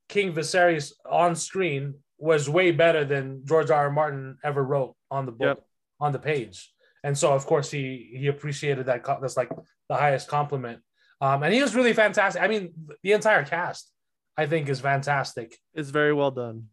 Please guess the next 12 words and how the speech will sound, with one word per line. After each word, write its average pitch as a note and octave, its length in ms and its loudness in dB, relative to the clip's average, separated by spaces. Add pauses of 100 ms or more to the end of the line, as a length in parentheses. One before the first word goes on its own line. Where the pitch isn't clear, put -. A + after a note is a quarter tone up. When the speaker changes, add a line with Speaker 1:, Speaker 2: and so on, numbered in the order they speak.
(180)
Speaker 1:
It's E3+ 180 2
very, G3 200 4 (200)
<laughs> D#3 40 -6
like, G#3+ 240 4 (300)
from C4 160 6
the A#3+ 80 4
get-go. F#3 360 4
And A3 220 2
to C#4 80 0
think C4+ 300 0
that G#3 260 2
everyone, A#3 640 2